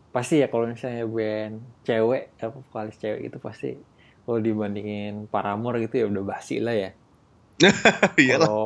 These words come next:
Speaker 1: kalau gua
Speaker 2: Enggak.
Speaker 1: nih dengerinnya kayak, eh, ada band dari Leeds.
Speaker 2: Heeh.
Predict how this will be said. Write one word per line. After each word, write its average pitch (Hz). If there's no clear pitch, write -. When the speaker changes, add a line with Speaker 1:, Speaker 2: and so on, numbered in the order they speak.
Speaker 1:
kalau 113
gua 113
Speaker 2:
Enggak. 143
Speaker 1:
nih 143
dengerinnya 117
kayak, 113
eh, 107
ada 117
band 110
dari 110
Leeds. 110
Speaker 2:
Heeh. 110